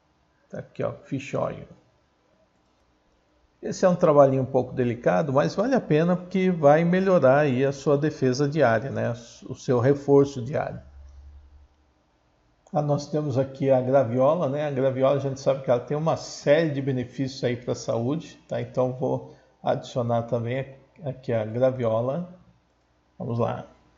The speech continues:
A, B, C, D, E, F, G. Cadê a graviola aqui?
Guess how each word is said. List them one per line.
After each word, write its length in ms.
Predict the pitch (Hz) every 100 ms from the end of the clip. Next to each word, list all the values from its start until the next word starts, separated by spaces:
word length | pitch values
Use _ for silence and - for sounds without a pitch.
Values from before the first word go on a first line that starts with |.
| _ _ _ _ _ _ _ _ _ _ _ _ _ _ _ _
A, 60 | 170
B, 160 | 127 123
C, 280 | - 139
D, 1040 | 123 120 127 139 143 147 143 143 143 143 -
E, 280 | 123 131 127
F, 920 | 113 127 - - - - 127 123 113
G. 840 | 113 - - - - 139 127 87 - - - - - - _ _ _ _ _ _ _ _ _ _
Cadê 240 | - 156 147
a 60 |
graviola 580 | 120 120 117 120 120 117
aqui? 640 | 117 - 190 196 196 208